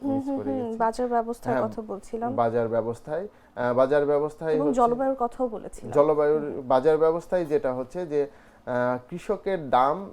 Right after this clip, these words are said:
Speaker 2: এবং ভোক্তার দামের মধ্যে একটা বড় ফারাক থাকে।
Speaker 1: হুম।
Speaker 2: পেঁয়াজ নয়, সকল পণ্যের ক্ষেত্রে থাকে। আপনি এখনো দেখলে দেখবেন যে পেঁয়াজের হয়তো বা আশি টাকার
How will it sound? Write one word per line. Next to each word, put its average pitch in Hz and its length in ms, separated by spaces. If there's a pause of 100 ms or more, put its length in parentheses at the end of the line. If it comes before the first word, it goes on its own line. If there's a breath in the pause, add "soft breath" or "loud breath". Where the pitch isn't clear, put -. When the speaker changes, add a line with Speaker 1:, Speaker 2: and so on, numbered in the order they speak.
Speaker 2:
এবং 131 460
ভোক্তার 143 460
দামের 120 280
মধ্যে 120 280
একটা 110 280
বড় 107 340 (280)
ফারাক 117 240 (120)
থাকে। - 220 (160)
Speaker 1:
হুম। 214 100 (520)
Speaker 2:
পেঁয়াজ 151 300
নয়, 143 220
সকল 156 340
পণ্যের 127 320
ক্ষেত্রে 120 320
থাকে। 120 340 (500 soft breath)
আপনি 160 220
এখনো 170 380
দেখলে 156 340
দেখবেন 143 360
যে 143 100
পেঁয়াজের 139 680
হয়তো 131 280
বা 123 180
আশি 123 220
টাকার 131 540